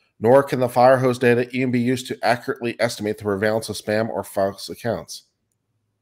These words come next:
Okay. As Agrawal had explained in May the sixteenth tweets, that estimate depends in part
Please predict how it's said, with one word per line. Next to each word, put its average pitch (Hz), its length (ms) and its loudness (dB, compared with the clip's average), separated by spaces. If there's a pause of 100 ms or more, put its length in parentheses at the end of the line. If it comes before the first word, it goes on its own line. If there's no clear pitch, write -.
(540)
Okay. 101 240 -4 (280)
As 135 200 4
Agrawal 175 500 8
had 156 140 4
explained 151 480 2
in 135 220 -2
May 143 180 2
the 135 80 -2
sixteenth 127 520 -10
tweets, 117 380 -6
that 135 220 -4
estimate 131 340 -8
depends 127 360 -8
in 117 100 -12
part 107 360 -4